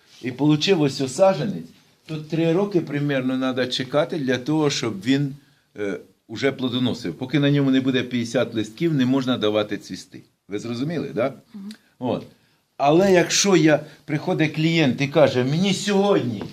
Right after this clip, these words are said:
Speaker 1: треба велике дерево», я не можу ждати три роки, мені сімдесят п'ять років чи вісімдесят.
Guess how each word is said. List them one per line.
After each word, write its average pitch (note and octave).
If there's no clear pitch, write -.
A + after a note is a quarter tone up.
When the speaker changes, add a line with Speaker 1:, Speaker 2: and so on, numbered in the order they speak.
Speaker 1:
треба D#3
велике D3
дерево», D3
я D#3
не F#3+
можу G3
ждати D#3
три D3
роки, A2+
мені D3+
сімдесят C#3+
п'ять C#3
років G#2
чи G2+
вісімдесят. D2+